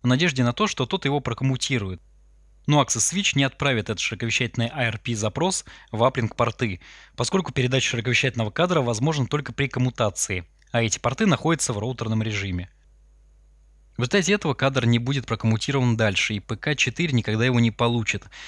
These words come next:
а следовательно не сможет ответить П К первому. Таким образом, несмотря на то, что обоим Access-свитчам подключены пользователи из одного и того же вилана,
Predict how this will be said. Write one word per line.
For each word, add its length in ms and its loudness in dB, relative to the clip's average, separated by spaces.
а 120 0
следовательно 600 2
не 160 6
сможет 400 0
ответить 340 -4
П 120 -6
К 140 0
первому. 600 0
Таким 300 4
образом, 320 4
несмотря 340 4
на 60 2
то, 100 0
что 440 -2
обоим 420 2
Access-свитчам 680 2
подключены 560 0
пользователи 560 -2
из 100 -2
одного 320 0
и 40 0
того 260 -2
же 120 -4
вилана, 500 2